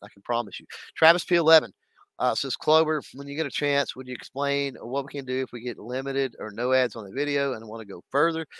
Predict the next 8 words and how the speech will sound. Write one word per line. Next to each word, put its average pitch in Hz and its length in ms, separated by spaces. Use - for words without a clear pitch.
if 127 140
it 110 240
fails 135 540
a 120 100
requested 113 720
second 104 460
check?" - 320
So 160 380